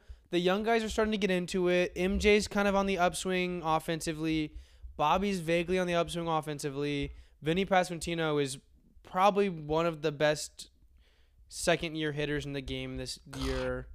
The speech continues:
Speaker 2: damn, he's
Speaker 1: Like,
Speaker 2: so
Speaker 1: I mean,
Speaker 2: good.
Speaker 1: like, he's better. He's hitting better than J-Rod. He's hitting better than Bobby Witt Junior. I think he's hitting better than Steven Kwan. He's
Speaker 2: Probably.
Speaker 1: probably hit himself into the same universe as
Speaker 2: Vin-,
Speaker 1: Adley Rutschman.
Speaker 2: Vin-, Vinny,
Speaker 1: Like,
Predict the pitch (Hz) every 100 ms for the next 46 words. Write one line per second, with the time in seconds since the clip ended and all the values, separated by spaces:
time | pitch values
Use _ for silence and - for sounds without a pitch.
0 | - - - - 156 - 156 147 131 160
1 | 180 180 175 165 - 196 165 165 175 175
2 | 180 156 185 151 135 143 165 156 139 135
3 | 135 135 131 131 123 - 143 165 156 147
4 | 139 139 135 123 127 123 123 160 196 185
5 | 170 147 147 143 135 - 139 139 127 123
6 | 117 120 120 - _ - - - _ _
7 | _ - - 165 196 - - 156 151 151
8 | 240 233 233 202 160 - - _ _ -
9 | 185 208 196 - 170 160 160 143 156 165
10 | 147 165 156 156 147 135 127 - - -
11 | - - _ 127 147 151 143 127 156 -
12 | 127 143 156 147 190 - 151 180 208 214
13 | 160 165 156